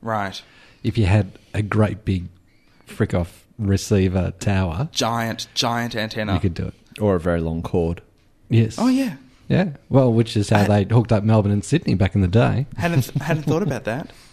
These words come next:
Speaker 3: Mm.
Speaker 1: Very long cord.
Speaker 2: Just, uh, just splice into the coax.
Speaker 3: Yep. <laughs>
Speaker 2: Uh, speaking of nothing apropos.
Speaker 1: Right.
Speaker 2: Uh, Channel nine have been given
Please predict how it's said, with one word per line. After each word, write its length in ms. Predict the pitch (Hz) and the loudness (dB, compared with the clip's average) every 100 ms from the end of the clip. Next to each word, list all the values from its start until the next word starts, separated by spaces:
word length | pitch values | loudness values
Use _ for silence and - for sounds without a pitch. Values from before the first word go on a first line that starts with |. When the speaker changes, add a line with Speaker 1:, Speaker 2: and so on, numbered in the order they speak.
| _ | _
Speaker 3:
Mm. 120 | 110 113 | -2 0
Speaker 1:
Very 160 | 123 | 2
long 160 | 127 135 | -2 -4
cord. 240 | - 143 | -8 -4
Speaker 2:
Just, 260 | 135 123 - | -2 -2 2
uh, 220 | 110 104 - | 4 4 0
just 240 | 120 - | -4 -4
splice 380 | - 107 101 - | -2 0 0 2
into 220 | 101 101 | 0 2
the 80 | 95 | 0
coax. 580 | - 104 107 - - - | 2 2 2 -2 -14 -8
Speaker 3:
Yep. 260 | 104 101 - - - - - - | -2 -2 -4 -14 -20 -20 -10 -4
<laughs> 1160 | - - - - - - - - - - - | -4 -6 -8 -12 -14 -20 -20 -20 -20 -20 -6
Speaker 2:
Uh, 800 | - 156 156 156 160 165 165 160 | 2 4 6 4 4 4 2 0
speaking 420 | 107 - 147 139 131 | -4 -6 -4 -2 0
of 60 | |
nothing 280 | 120 127 135 | 0 0 0
apropos. 420 | 120 120 156 226 - - _ | -2 0 0 0 -2 -18 _
Speaker 1:
Right. 380 | 147 185 226 - - - - - - - - - - - | 0 0 -2 -10 -16 -20 -18 -18 -18 -20 -20 -20 -8 2
Speaker 2:
Uh, 720 | 151 151 139 135 131 127 120 - - - - | 4 6 4 4 4 4 0 -6 -14 -16 -14
Channel 260 | - 214 180 | 0 4 6
nine 400 | 147 175 196 185 | 6 4 4 2
have 180 | 196 160 | 0 0
been 240 | 156 147 | 2 2
given 560 | 143 151 151 151 147 - | 2 4 4 2 0 -4